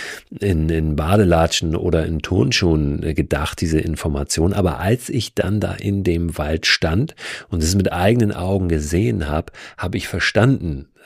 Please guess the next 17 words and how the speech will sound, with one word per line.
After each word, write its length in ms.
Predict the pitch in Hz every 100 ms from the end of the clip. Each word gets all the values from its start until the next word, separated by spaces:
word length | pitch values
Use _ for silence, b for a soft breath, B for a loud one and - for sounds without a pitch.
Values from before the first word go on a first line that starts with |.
| -
äh, 40 | 78
warum 960 | 85 76 80 98 90 76 - - 82 82
diese 260 | 78 71 78
Informationen, 1040 | 80 - 73 71 - 78 76 73 71 76
äh, 40 |
herausgegeben 880 | 69 67 69 - 78 - 92 82 80
werden 220 | 78 80 76
oder 120 | 76
auch 60 |
auf 100 | 69
Internetseiten 600 | 104 104 92 76 80 -
zu 120 | - -
finden 280 | 127 147
sind, 220 | 80 80 92 B B B B
weil 180 | - 92
es 240 | 110 - 98
wirklich 580 | 202 - 85 - -